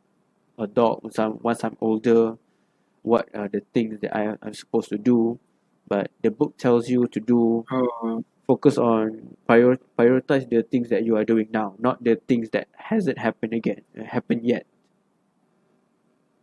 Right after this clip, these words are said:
Speaker 2: Mm, yeah.
Speaker 1: Like,
Speaker 2: Yeah, that's
Speaker 1: yeah.
Speaker 2: true. Just, just do, do the best on what we can,
Speaker 1: Mm.
Speaker 2: what we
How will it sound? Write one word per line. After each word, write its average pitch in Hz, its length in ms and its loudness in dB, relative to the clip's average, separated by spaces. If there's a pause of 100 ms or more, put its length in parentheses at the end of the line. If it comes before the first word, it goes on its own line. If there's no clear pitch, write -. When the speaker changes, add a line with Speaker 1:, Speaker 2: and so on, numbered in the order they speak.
(160)
Speaker 2:
Mm, 127 460 -8
yeah. 123 280 -6 (480)
Speaker 1:
Like, 104 240 -6 (500)
Speaker 2:
Yeah, 139 240 2
that's 143 300 -2
Speaker 1:
yeah. 107 160 -8
Speaker 2:
true. - 40 -18 (1800)
Just, - 400 -4 (400)
just 151 400 4
do, 143 480 2 (320)
do 135 120 4
the 135 120 6
best 123 360 -2
on 123 420 -6 (180)
what 131 200 0
we 127 160 0
can, 104 360 -8 (460)
Speaker 1:
Mm. 117 140 -6 (560)
Speaker 2:
what 113 160 0
we 123 80 0